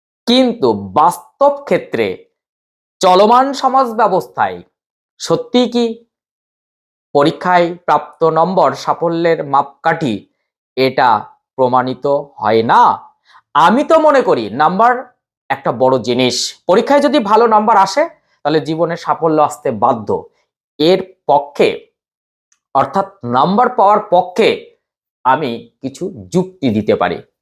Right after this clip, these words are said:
যুক্তি নাম্বার ওয়ান, এখানে যেটা লেখা হয়েছে, পরীক্ষার নম্বরের ভিত্তিতে, যুক্তি নাম্বার ওয়ান পড়ছি,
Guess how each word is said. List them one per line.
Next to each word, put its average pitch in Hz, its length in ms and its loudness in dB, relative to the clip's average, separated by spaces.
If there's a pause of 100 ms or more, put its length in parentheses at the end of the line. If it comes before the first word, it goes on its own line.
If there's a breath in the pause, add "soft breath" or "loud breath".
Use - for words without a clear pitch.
(180)
যুক্তি 131 340 -2
নাম্বার 120 280 0
ওয়ান, 92 280 0 (320 loud breath)
এখানে 247 260 2
যেটা 277 180 2
লেখা 269 280 2
হয়েছে, 262 260 2
পরীক্ষার 277 520 0
নম্বরের 262 420 2
ভিত্তিতে, 254 380 -4
যুক্তি 208 260 -4
নাম্বার 220 180 2
ওয়ান 220 160 2
পড়ছি, 123 420 -6